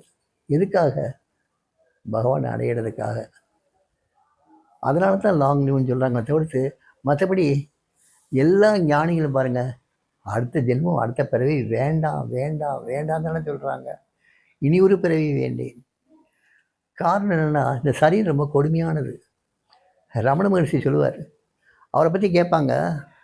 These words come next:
"சாமி, ரொம்ப வலிக்குதா சாமி? ரொம்ப உங்களுக்கு இந்த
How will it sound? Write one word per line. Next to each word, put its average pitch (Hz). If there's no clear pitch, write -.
"சாமி, 156
ரொம்ப 185
வலிக்குதா 165
சாமி? 143
ரொம்ப 165
உங்களுக்கு 135
இந்த 123